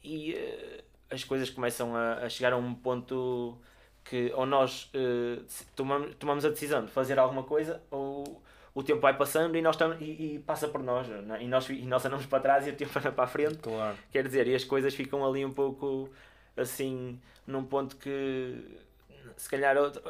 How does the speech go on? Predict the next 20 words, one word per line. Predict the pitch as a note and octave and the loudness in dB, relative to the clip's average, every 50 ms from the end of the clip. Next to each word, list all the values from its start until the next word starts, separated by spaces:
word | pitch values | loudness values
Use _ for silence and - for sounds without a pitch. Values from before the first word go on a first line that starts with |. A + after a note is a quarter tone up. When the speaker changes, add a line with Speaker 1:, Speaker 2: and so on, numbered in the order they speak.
| - - - | -12 -12 -10
Speaker 1:
pronto, | - - D3+ C#3+ - | -10 -10 -10 -6 -4
já | C3 B2+ C3+ | -2 -2 0
há | - C#3+ C#3+ | 2 0 0
pessoas | - - - E3 E3 D#3 D#3+ | 2 4 4 4 4 4 0
que | - D3+ | -2 -4
não | D3+ C#3+ C3+ | -2 -2 0
sei | C3+ D3+ C#3+ | 2 2 2
não, | C#3 C3+ C#3 D3 C#3+ C#3+ C#3+ - | 2 0 -4 -4 -6 -6 -6 -6
se | - D3 | -8 -6
não | C#3+ C3+ C#3 | -4 -2 -2
se | C3+ | -2
apercebem | C#3+ C#3+ - - D#3 D3 C#3+ D3 C#3+ | -2 -2 0 2 4 4 4 4 2
ou | C#3 C#3 | 2 2
não, | C#3+ D3 E3 F3+ - | 2 0 0 0 -2
mas | D#3 D3 D3+ D3 C3+ C3+ | -2 0 0 2 2 4
eu | D#3+ E3 E3 E3 E3+ E3 - - | 4 4 4 4 2 -4 -10 -20
f-, | - - - - _ - - | -20 -20 -20 -18 _ -16 -16
felizmente | - - - F3 F3 D#3 D#3 D#3 D#3+ E3 E3+ E3 E3 - | -12 -4 2 4 4 4 4 2 2 0 0 0 -6 -6
apercebi-me | - D3 D3 - - - D3 D#3+ D#3+ D#3+ D#3+ | -6 -6 -6 -6 -8 -4 -2 -2 -2 -2 -4
que, | D#3+ - D#3 D3+ D3+ D3 C#3+ C#3+ C#3 | -4 -2 0 2 2 2 2 0 -4